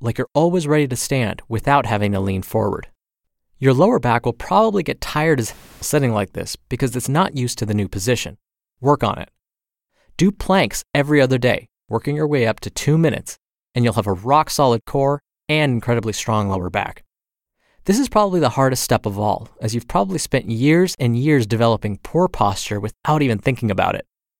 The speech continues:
Spend a month making a concerted effort to have better posture, however, and you'll be well on your way to a more confident appearance. Pretty soon,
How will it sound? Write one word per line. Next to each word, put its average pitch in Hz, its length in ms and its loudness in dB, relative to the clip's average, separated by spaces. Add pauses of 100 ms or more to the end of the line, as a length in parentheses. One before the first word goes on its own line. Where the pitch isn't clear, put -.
(320)
Spend 220 360 0
a 175 40 4
month 139 480 2
making 113 280 -4
a 104 40 -6
concerted - 680 0
effort 147 360 0
to - 80 -6
have 107 180 -4
better 104 200 0
posture, 190 500 0
however, 92 460 0 (260)
and 117 100 0
you'll 113 100 0
be 104 120 -2
well 123 320 2
on 160 100 0
your 143 140 0
way 120 300 0
to - 160 -6
a 101 80 -2
more 107 220 0
confident 127 540 0
appearance. - 540 -4 (540)
Pretty 123 220 4
soon, 190 320 2